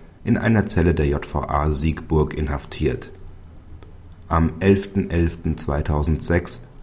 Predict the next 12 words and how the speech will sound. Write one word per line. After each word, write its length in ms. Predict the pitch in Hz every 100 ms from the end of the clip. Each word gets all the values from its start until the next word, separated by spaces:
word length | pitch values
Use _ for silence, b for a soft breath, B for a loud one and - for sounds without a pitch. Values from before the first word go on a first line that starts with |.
| -
beschlossen 460 | 123 127 123 123 98
die 100 | -
Angeklagten, 840 | 95 90 - 82 82 - 90 82 B B B
einer 240 | - 110 98
Idee 240 | 92 90
des 280 | 92 82 -
Angeklagten 720 | 95 98 78 80 73 - 78
folgend, 520 | 73 78 78 90 87 - B B B B
den 180 | 113 120
Geschädigten 580 | 110 110 104 98 - 92
zu 120 | -
misshandeln. 680 | 87 85 90 82 71 67